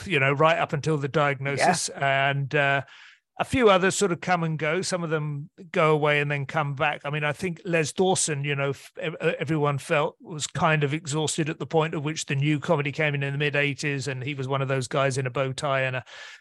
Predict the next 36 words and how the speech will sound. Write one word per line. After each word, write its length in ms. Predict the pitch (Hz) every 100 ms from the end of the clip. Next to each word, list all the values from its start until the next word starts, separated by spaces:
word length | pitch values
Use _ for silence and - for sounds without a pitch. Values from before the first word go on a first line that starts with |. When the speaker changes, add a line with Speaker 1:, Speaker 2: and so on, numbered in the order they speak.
| _
Speaker 1:
velvet 300 | 160 139 151
jacket 480 | - 143 - 151 160
that 100 | 143
was 180 | 156 131
regarded 380 | 139 143 135 135
as 140 | 131
old 180 | 147 127
hat. 260 | 143 156 -
And 120 | 143
then 160 | 160
there 140 | 156 160
was 180 | 165 156
a 60 |
sudden 320 | - 175 151
point 320 | 135 160 165 -
about 320 | 143 160 -
ten 220 | - 151
years 160 | 147 139
later 240 | 156 151
when 100 | 170
everyone 180 | 165 175
went, 140 | 180 - _ -
"Actually, 360 | - 202 180 180
Les 160 | 208
Dawson 320 | - 208 - 196
is 160 | 190
really 220 | 190 180
funny. 400 | 160 202 160 135 -
You 100 | 165
know, 200 | 143 143
he's 240 | 147 160
not, 200 | 196 190 -
he's 200 | 143 147
not 240 | 180 -
just 200 | 160 -
a 140 | 156